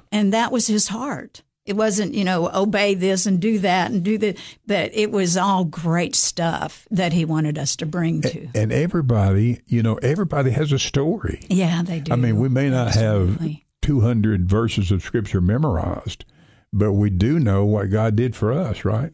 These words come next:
Speaker 1: Yeah.
Speaker 2: I mean, you know, and, and, and you begin to, you begin to tell that story.
Speaker 1: And nobody is beyond redemption.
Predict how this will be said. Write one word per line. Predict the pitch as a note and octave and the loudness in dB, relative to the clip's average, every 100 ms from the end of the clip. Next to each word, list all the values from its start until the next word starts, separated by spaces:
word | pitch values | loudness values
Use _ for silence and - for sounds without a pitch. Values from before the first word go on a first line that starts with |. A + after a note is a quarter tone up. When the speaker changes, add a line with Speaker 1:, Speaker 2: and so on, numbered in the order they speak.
| - | -6
Speaker 1:
Yeah. | D#3+ | -2
Speaker 2:
I | A2+ | 0
mean, | A2+ G#2+ | 2 2
you | G#2 | 2
know, | G#2 A2+ A2+ | 2 0 0
and, | G#2 G2+ | 2 2
and, | G#2 G2+ G#2+ | 2 2 0
and | A2 G2+ | 0 2
you | A#2+ | 2
begin | B2+ A2+ A2+ | 2 2 2
to, | G#2+ G2+ C#3 | 2 2 2
you | G3 | 0
begin | G#2+ A2 | 2 2
to | G#2 | 0
tell | F2+ A2+ | 0 0
that | A#2+ G#2+ | 0 -4
story. | - A#2 A2+ F#2 - _ - - - _ _ _ | -4 -2 -2 -6 -10 _ -16 -16 -18 _ _ _
Speaker 1:
And | G#3 A3 | 0 2
nobody | B3 C4+ B3 G#3+ | 2 2 2 2
is | G3 E3+ | 2 2
beyond | D#3+ F3 F3 E3+ E3+ | 2 2 2 2 2
redemption. | D#3+ D3 C#3+ C3+ - - - | 0 -2 -2 -4 -8 -10 -14